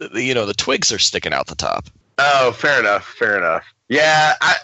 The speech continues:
Speaker 2: it's probably not polite for me to wear a Speedo in public, but I could probably still pull it off.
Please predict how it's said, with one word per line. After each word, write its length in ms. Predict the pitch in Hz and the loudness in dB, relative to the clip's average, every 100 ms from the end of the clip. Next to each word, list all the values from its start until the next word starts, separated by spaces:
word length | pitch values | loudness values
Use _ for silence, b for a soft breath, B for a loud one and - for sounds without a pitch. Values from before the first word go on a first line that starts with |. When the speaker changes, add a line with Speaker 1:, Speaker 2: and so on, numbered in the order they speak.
| 196 | 0
Speaker 2:
it's 180 | 202 - | -2 0
probably 520 | 285 311 262 208 180 | 2 2 2 2 2
not 300 | 165 147 123 | 2 0 -2
polite 560 | 139 120 117 104 87 | -2 2 2 0 -2
for 140 | - 113 | -6 -2
me 140 | 110 | 0
to 80 | 104 | 0
wear 180 | 101 98 | 0 0
a 60 | |
Speedo 440 | 98 - 117 95 92 | -2 -2 0 2 0
in 80 | 95 | 0
public, 540 | 104 98 92 90 101 | 0 0 0 -4 -2
but 200 | 101 104 | 0 2
I 100 | 123 | 2
could 200 | 131 143 | 0 -2
probably 260 | 143 135 117 | 0 2 0
still 240 | - 95 87 | -2 -4 -4
pull 260 | 98 85 | -4 -2
it 60 | 65 | 0
off. 360 | - - - | -2 -4 -12